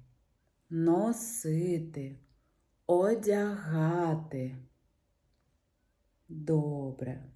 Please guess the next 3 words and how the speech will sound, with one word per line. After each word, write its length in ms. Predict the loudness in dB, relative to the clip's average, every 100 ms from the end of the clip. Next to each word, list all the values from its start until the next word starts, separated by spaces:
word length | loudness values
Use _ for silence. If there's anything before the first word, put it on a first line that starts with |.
| _ -4
молодець. 1000 | 0 0 2 0 0 -6 -8 -14 -20 -20 _ _ _ _ _ -20 _ _ _ -12
Це 380 | -4 -4 -4 -8
м'ячик. 880 | -4 -2 0 2 0 -4 -10 -12 -16